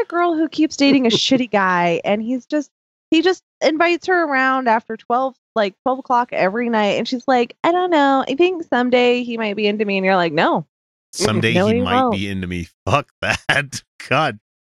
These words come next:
Speaker 2: have some self-esteem.
Speaker 1: Yeah.
Speaker 2: Person, person who I don't know. <laughs>
Speaker 1: Have some self-esteem, pastors. He doesn't give a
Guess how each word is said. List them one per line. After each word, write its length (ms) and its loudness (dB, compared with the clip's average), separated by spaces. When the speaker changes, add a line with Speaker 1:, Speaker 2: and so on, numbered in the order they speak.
Speaker 2:
have 140 2
some 160 -4
self-esteem. 960 -2
Speaker 1:
Yeah. 220 4
Speaker 2:
Person, 240 -4
person 300 -2
who 160 0
I 100 2
don't 260 -4
know. 260 0
<laughs> 220 -20
Speaker 1:
Have 260 2
some 200 -4
self-esteem, 580 -4
pastors. 560 -2
He 80 0
doesn't 200 0
give 140 0
a 80 0